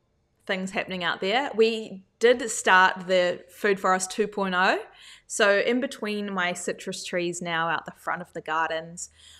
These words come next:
I have planted more trees. So I've planted more feijoas in between there, another guava, and I'm now gonna be starting to fill out the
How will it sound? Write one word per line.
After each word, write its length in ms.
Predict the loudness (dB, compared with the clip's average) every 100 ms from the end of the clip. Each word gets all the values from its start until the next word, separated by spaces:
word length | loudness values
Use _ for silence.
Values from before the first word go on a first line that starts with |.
| -8 6
I 760 | 10 10 10 6 4 2 -2 -4 -2
have 280 | -2 -2 -10 _ _ _ _
planted 840 | 0 0 2 2 2 2 0 -2
more 760 | -8 -8 -4 -2 0 2 0 -2 -8
trees. 640 | -8 -6 -6 -10 -14 -16 -8
So 600 | -2 2 2 2 0 -4 -12 -4
I've 300 | 2 2 2 -4
planted 480 | -4 0 0 -2 -8
more 180 | -8 -6
feijoas 560 | -4 -2 0 2 2 0
in 80 |
between 360 | -4 -6 -8 -6
there, 240 | -4 -4 -4
another 340 | -6 -6 -8 -2
guava, 580 | 6 6 6 4 0 -4 _ _ _ _ -6
and 160 | 0 0
I'm 140 | 4
now 240 | 6 8
gonna 180 | 6 0
be 160 | -2 -4
starting 380 | 0 2 2 -2
to 80 |
fill 320 | -8 -6 -2 2
out 220 | 2 0 -8 _
the 380 | -10 -6 -4 -4